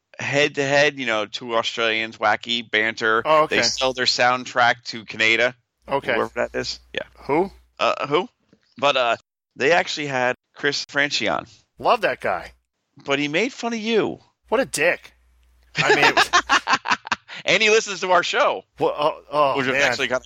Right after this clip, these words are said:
Speaker 1: cool, too.
Speaker 2: What did he say?
Speaker 1: He said that you didn't make a full-blown comment that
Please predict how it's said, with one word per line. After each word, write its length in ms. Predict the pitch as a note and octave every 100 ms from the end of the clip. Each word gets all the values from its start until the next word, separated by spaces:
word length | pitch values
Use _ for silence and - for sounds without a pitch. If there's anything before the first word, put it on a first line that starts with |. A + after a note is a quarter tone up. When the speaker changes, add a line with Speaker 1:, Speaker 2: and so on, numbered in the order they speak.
| -
Speaker 1:
cool, 140 | C3+
too. 420 | B2+ A#3+ A3+ E3 C#4 _ _ _
Speaker 2:
What 120 | D#3+
did 120 | F#3
he 80 | G3+
say? 420 | G3+ G3+ G#3+ E3+ - _ _ _
Speaker 1:
He 200 | - A3+
said 380 | A3+ G#3+ G3 E3+
that 280 | D#3+ D3 A#2+
you 280 | C#3+ F#3 G#3
didn't 380 | F#3+ F3 E3+
make 500 | D3 C#3+ C3+ - - _ _ _ _ -
a 160 | A#2
full-blown 760 | A2+ _ - E3+ E3+ D3+ D3+ C#3+
comment 560 | C3+ D3 C3+ A2 G#2+ - _ _ _ _ -
that 280 | A#2 A#2+